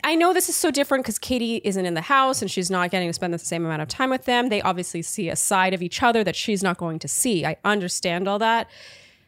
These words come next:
But like we said two recaps ago, it's part of her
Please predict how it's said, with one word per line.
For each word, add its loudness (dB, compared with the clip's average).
But 2
like 4
we 4
said 2
two 0
recaps 0
ago, -2
it's -2
part 4
of -2
her -4